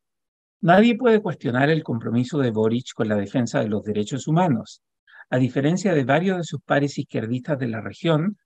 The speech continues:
Boric ha sido un acérrimo crítico de las violaciones a los derechos humanos cometidas por la dictadura de Cuba,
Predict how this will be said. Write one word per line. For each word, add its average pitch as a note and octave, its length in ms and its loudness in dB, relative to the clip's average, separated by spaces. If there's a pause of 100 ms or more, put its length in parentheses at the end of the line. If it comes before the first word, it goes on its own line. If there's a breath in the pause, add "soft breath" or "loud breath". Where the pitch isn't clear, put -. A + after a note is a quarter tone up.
(260)
Boric E3+ 360 0
ha F3+ 40 2
sido E3+ 280 -2
un D#3 120 2
acérrimo G3+ 680 0
crítico D#3 440 -2
de D3+ 100 2
las B2 140 -4
violaciones B2 580 -2
a E3+ 40 -4
los C3 140 -2
derechos B2+ 440 -6
humanos B2 360 0
cometidas A2+ 500 -4
por B2 140 -6
la A#2+ 120 -4
dictadura A#2+ 580 0
de A2 180 -8
Cuba, D#3 520 0